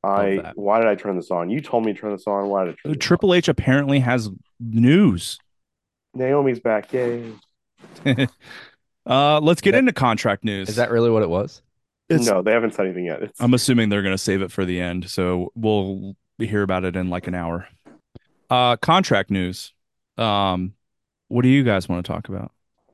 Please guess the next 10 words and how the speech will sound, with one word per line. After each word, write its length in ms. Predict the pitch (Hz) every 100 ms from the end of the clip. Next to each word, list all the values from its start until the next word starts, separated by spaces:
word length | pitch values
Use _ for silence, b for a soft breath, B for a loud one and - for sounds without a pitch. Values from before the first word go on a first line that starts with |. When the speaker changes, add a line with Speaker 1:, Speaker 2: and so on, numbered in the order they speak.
| -
Speaker 1:
Start 180 | 170 165
with 80 |
Naomi. 320 | 143 147 147 95
I 80 |
already 220 | 104 120 113
mentioned 400 | 120 123 110 92
it, 200 | - - _ -
but, 200 | 98 -
um, 160 | 98
Speaker 2:
Sure. 220 | 90 104